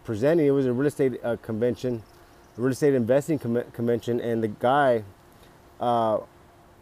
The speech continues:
he kept playing that song, the, like, the Rihanna, like, Diamonds, Shine Bright Like a Diamond, and he kept just playing that same song over and over. That's, like, the only song he had on his playlist. And, uh,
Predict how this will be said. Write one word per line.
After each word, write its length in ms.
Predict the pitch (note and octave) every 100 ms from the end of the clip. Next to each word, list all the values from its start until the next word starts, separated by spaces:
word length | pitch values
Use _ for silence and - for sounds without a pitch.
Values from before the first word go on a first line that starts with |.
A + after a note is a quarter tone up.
| - - - - -
he 220 | - C#3
kept 240 | B2+ D3+ -
playing 280 | C#3+ D3+
that 200 | C#3 A#2+
song, 300 | - C#3+ C#3+
the, 260 | C3 B2 A2+
like, 340 | G#2+ A#2 G#2+ A2+
the 80 | A#2+
Rihanna, 420 | A#2+ B2+ C3+ C#3+
like, 180 | B2+ G#2
Diamonds, 520 | B2 C#3 D#3+ D3+ -
Shine 180 | C#3 A#2
Bright 160 | C3
Like 120 | B2
a 40 | B2
Diamond, 420 | A#2 B2 C#3+ D#3 - - - - - -
and 80 |
he 80 | B2+
kept 240 | C3+ E3 C3
just 220 | B2+ -
playing 300 | B2+ C#3+ D3
that 200 | B2 G2
same 220 | C#3+ C3+
song 380 | - C3 C#3+ A#2
over 220 | B2 B2+
and 80 | B2+
over. 100 | B2
That's, 140 | A#2+
like, 140 | C3 A2
the 60 |
only 140 | C3+ C3
song 200 | C#3+ C3+
he 120 | C3+
had 160 | C3+
on 100 | C3
his 100 | A#2+
playlist. 460 | - B2 C#3 A2 F#2 - - - - - - - - -
And, 380 | B2+ C3 B2+ B2+
uh, 380 | B2 A#2 G#2